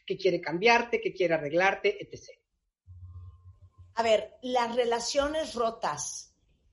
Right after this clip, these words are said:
Speaker 2: en terapia se componen individual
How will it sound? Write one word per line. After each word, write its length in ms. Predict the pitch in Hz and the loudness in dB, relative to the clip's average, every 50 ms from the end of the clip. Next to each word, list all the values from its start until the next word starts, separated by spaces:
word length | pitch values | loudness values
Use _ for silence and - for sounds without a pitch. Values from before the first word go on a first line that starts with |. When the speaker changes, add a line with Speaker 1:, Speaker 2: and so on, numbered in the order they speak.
| _ _ - | _ _ -4
Speaker 2:
en 280 | 208 214 214 208 - - | -2 -2 -2 -2 -2 -2
terapia 560 | 214 208 208 208 220 214 - - 175 - - - - _ _ _ _ _ _ _ _ _ _ _ _ _ _ | 0 2 2 0 0 -2 -4 -8 -8 -8 -8 -10 -16 _ _ _ _ _ _ _ _ _ _ _ _ _ _
se 420 | - - - - 220 214 202 208 | -14 -10 -8 -4 -2 -2 -4 -2
componen 800 | - 208 202 202 - 220 226 233 226 220 208 180 156 143 139 - _ _ _ - | -4 -4 -4 -4 -4 -4 -2 -2 -2 -2 -4 -4 -6 -8 -12 -16 _ _ _ -12
individual 760 | 190 196 196 180 190 175 190 175 185 190 190 190 214 247 | -10 -8 -8 -6 -6 -6 -6 -4 -2 0 2 2 2 0